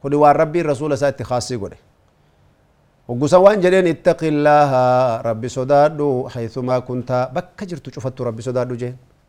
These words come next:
Wasiyyaa feetame, bakkuma jirtu cufattu Rabbi sodaadhu jeen. Qofaa kee jirta, Rabbi si wajji jira. Agartanii waan ijaan laalani, Rabbi sodaadhu ofirra dhaamsi. Akkasi sodaa Rabbii guddaatiin agartanii darajaa guddoo geessaa jee.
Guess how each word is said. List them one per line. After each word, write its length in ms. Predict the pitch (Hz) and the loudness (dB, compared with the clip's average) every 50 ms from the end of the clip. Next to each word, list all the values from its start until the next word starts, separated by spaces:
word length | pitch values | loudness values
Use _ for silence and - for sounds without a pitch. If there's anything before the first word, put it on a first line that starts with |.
| _ | _
Wasiyyaa 340 | - 127 123 151 165 180 170 | -12 -8 -4 0 2 2 2
feetame, 440 | 143 160 135 160 165 160 139 131 127 - _ _ - | 2 2 0 0 0 0 -2 -4 -8 -12 _ _ -6
bakkuma 340 | 135 151 - - 160 151 151 | -4 -4 -4 -4 -4 -4 -4
jirtu 260 | 156 220 196 - 175 | -4 -4 -6 -8 -10
cufattu 300 | - 160 131 143 - 151 | -10 -8 -8 -8 -6 -6
Rabbi 160 | 143 131 127 110 | -6 -6 -8 -10
sodaadhu 300 | 113 104 98 98 98 95 | -12 -12 -12 -14 -14 -18
jeen. 140 | - - _ _ _ _ | -20 -20 _ _ _ _
Qofaa 260 | - - - 160 170 170 | -6 -2 0 2 2 2
kee 120 | 180 185 | 2 0
jirta, 300 | 180 180 160 - 131 - - _ _ - | 0 -2 -2 -2 -4 -4 -6 _ _ -8
Rabbi 200 | 127 120 117 117 | -6 -6 -6 -6
si 80 | 104 113 | -6 -6
wajji 140 | 110 107 101 | -6 -6 -8
jira. 140 | 98 87 - - _ _ _ _ _ _ _ _ _ _ _ _ _ _ _ _ _ _ _ _ _ _ _ _ _ _ - | -10 -14 -16 -18 _ _ _ _ _ _ _ _ _ _ _ _ _ _ _ _ _ _ _ _ _ _ _ _ _ _ -2
Agartanii 420 | 151 147 165 156 127 170 170 196 | 0 2 2 4 4 6 6 8
waan 180 | 196 185 175 170 | 8 8 8 6
ijaan 260 | 151 139 160 156 160 | 6 6 6 6 6
laalani, 320 | 170 180 190 180 180 131 110 | 6 6 6 6 4 2 -2
Rabbi 200 | 127 127 135 156 | -6 -8 -8 -8
sodaadhu 300 | 127 131 131 135 127 123 | -2 0 2 2 2 0
ofirra 220 | 104 131 120 117 | -4 -4 -4 -2
dhaamsi. 360 | 113 113 107 90 - - - _ _ _ _ _ _ _ _ _ _ _ _ _ _ _ _ _ _ _ _ _ _ _ _ _ _ _ _ _ _ _ _ _ _ _ _ - | -2 -2 -4 -6 -10 -16 -20 _ _ _ _ _ _ _ _ _ _ _ _ _ _ _ _ _ _ _ _ _ _ _ _ _ _ _ _ _ _ _ _ _ _ _ _ -14
Akkasi 340 | 143 - - 143 165 180 | -12 -10 -10 -8 -8 -8
sodaa 260 | - - 139 120 131 127 | -6 -6 -2 0 2 2
Rabbii 240 | 131 117 110 131 | 2 0 -2 -6
guddaatiin 500 | 120 123 123 113 110 127 120 - 120 107 | -6 -8 -6 -2 0 0 0 -2 -4 -8
agartanii 600 | 110 98 107 95 - - 110 113 123 131 135 135 - _ _ _ _ _ - | -8 -8 -8 -10 -10 -10 -8 -8 -8 -8 -10 -12 -16 _ _ _ _ _ -10
darajaa 280 | 127 113 110 98 107 104 | -8 -6 -6 -6 -6 -8
guddoo 280 | 101 104 90 101 107 98 | -8 -10 -10 -10 -10 -10
geessaa 420 | 107 101 90 - - 90 87 95 95 | -10 -12 -14 -16 -16 -16 -16 -18 -18
jee. 120 | - | -20